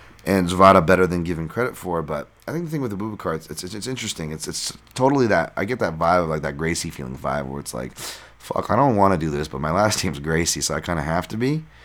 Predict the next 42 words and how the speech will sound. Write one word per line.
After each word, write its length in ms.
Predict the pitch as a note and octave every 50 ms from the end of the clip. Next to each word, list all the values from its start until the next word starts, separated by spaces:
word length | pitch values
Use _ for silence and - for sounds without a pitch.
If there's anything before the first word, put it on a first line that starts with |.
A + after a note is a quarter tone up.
| - - - - - - - - - _
You 120 | - A#2+ B2
know, 280 | B2 C3 C#3+ D3 C3 -
like, 220 | G2+ G2 F#2 F2+ E2+
you 100 | F#2+ G2+
look, 180 | G2+ G#2 G2
you're 120 | F2+ F2+ F2
indoctrinating 640 | E2+ D#2+ F2+ F2+ F#2+ F#2 - - G2+ F#2+ F#2 F2+ F2+
into 200 | E2+ E2 E2 E2
wrestling 480 | D#2+ D#2+ E2 - - - G#2 G2 G2+
and 80 | G2+ G2
all 100 | G2 G#2
that 120 | G#2 F2+
stuff, 280 | - - A#2+ A#2 - -
'cause 120 | - G#2+
he 80 | A2 A#2
doesn't 220 | C#3 D3+ D#3+ D3
have 240 | C#3 C#3 C3 A#2+ G#2
that, 220 | F#2+ F2 D#2+ C2 - - _ _ _ _ - - - _ - - _ _ - -
that 180 | F#2 F2+ -
fighter 320 | - - G2+ G#2 G#2 F#2 E2
feel 300 | D#2 - G2 F#2+ F#2 -
to 120 | - E2+
him, 100 | D2 D2+
that 160 | D2 C2 A#1
meanness, 520 | C#2 D#2+ F2 F2 D#2+ C#2+ C2+ B1+ - - -
you 80 | E2
know? 240 | D#2+ E2 F2+ G#2+ G#2+ - - - - - - - - - - - - - - _ _ - -
Like, 320 | - F#2+ F#2+ - - -
Makhachev 560 | - F#2 G2 G#2 B2+ - C#3+ A#2 - C3+ A#2+ A2
doesn't 240 | A2+ A2 G#2+ F#2+
feel 120 | - A2+ A2
like 140 | G#2+ G2+ E2+
he 140 | G2 F#2+
has 320 | F#2 F#2+ F#2+ G2 G2 F#2 E2+
the 120 | - F#2+
same 400 | E2+ - - F#2 F2+ F2+ F2 C#2+
athletic 460 | A1 D2+ D#2+ - F2 F2+ F2+ F#2+ E2+
gifts 260 | D2+ F#2 F#2 F2+ - -
or 40 |
durability 520 | D#2 D#2+ F2 F2 D#2+ D#2+ E2+ F2 F2+ F2 F2
as 120 | D#2+ -
Khabib, 440 | - F#2 D2+ D#2 D#2 E2 G#2 A#2+ B2